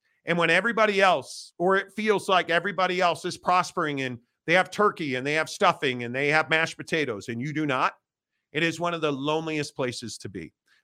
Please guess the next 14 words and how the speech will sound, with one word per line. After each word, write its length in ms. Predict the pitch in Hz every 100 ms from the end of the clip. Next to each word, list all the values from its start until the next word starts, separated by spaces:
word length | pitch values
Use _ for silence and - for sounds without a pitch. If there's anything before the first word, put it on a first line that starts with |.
| -
Let's 240 | 147 151 -
do 200 | 143 139
everything 380 | 160 165 170 160
that 120 | 147
we 80 | 143
can 160 | 151
do 140 | 135 131
to 80 |
minimize 680 | 117 131 147 160 147 147 135
those 260 | 139 127 131
numbers. 360 | 117 123 127
Be 220 | - 147
a 60 | 123
hero 720 | - - 208 185 131 117 110